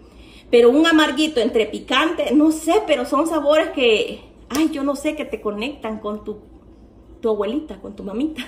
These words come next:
<laughs> Porque ahora la gente adulta, según le gusta. Ujú.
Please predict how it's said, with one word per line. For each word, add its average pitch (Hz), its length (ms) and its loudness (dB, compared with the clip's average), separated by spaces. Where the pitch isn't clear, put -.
<laughs> - 960 -6
Porque 220 220 -4
ahora 233 160 2
la 240 120 -2
gente 240 240 -4
adulta, 247 340 -4
según 240 260 -2
le 240 80 -6
gusta. 285 360 -10
Ujú. 208 380 -8